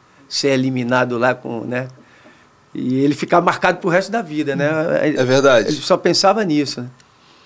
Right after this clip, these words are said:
Speaker 1: Aí eu cheguei, sei lá, Deus falou comigo, pô, fala com o Leonardo lá, e, e eu fui. Cheguei pra ele e fiz assim, "Olha, tio", eu chamo a gente, carinho, né, que dei da época do Flamengo.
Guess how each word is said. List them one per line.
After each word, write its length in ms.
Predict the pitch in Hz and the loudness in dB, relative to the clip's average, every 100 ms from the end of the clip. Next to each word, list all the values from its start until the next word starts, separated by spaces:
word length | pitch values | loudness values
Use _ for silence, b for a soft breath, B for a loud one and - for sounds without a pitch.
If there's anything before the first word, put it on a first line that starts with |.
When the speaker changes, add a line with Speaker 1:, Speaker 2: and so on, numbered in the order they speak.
| b b b - | b b b 2
Speaker 1:
Aí 140 | 156 | 4
eu 60 | 180 | 4
cheguei, 400 | - 151 151 185 | 2 2 4 4
sei 160 | - | 2
lá, 120 | 165 156 | 2 2
Deus 220 | 156 165 | 0 2
falou 260 | 147 160 | 0 0
comigo, 500 | 156 123 135 160 143 127 - | -4 -8 -4 -4 -6 -14 -14
pô, 140 | 147 | -14
fala 360 | 131 - 131 139 | -12 -8 -8 -8
com 140 | 143 | -8
o 20 | |
Leonardo 640 | 143 139 127 131 131 120 117 | -6 -4 -6 -6 -8 -8 -8
lá, 260 | 127 143 | -6 -6
e, 200 | 147 - - _ b b b - | -6 -8 -10 _ b b b 2
e 40 | |
eu 100 | 214 | 2
fui. 400 | - 156 156 156 b b b b _ _ _ _ | 2 0 0 -4 b b b b _ _ _ _
Cheguei 280 | - 127 147 | -14 -8 -6
pra 200 | 147 143 | -2 -2
ele 100 | 127 | -2
e 20 | |
fiz 220 | 139 123 | -6 -4
assim, 80 | - | -4
"Olha, 220 | 143 113 104 _ _ _ _ _ _ - _ _ | -4 -4 -10 _ _ _ _ _ _ -20 _ _
tio", 280 | - 151 123 | 2 2 2
eu 40 | |
chamo 240 | 117 135 131 | -4 -6 -4
a 80 | |
gente, 480 | 123 135 131 123 113 - - - - _ _ - | -6 -8 -8 -8 -8 -12 -20 -20 -20 _ _ -8
carinho, 340 | - 123 135 131 | -4 -2 -2 -2
né, 140 | 127 | -2
que 80 | 117 | -2
dei 160 | 127 | -4
da 80 | 117 | -4
época 200 | 110 - 117 | -6 -8 -12
do 40 | |
Flamengo. 640 | - 117 104 117 117 110 | -8 -10 -8 -10 -12 -14